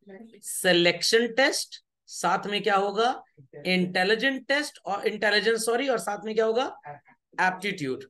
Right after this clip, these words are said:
अब मैं आपको एक ज्ञान देता हूं,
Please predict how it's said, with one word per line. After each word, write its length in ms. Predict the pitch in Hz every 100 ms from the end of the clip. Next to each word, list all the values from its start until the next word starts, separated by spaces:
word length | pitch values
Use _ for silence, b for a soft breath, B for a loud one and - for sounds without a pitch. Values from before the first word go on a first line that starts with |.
| _ _ - 175 185
अब 100 | 208
मैं 120 | 220
आपको 300 | 214 - 233
एक 240 | 233 233 _ _ _ 160
ज्ञान 380 | 127 165 185
देता 240 | 160 147
हूं, 80 | 120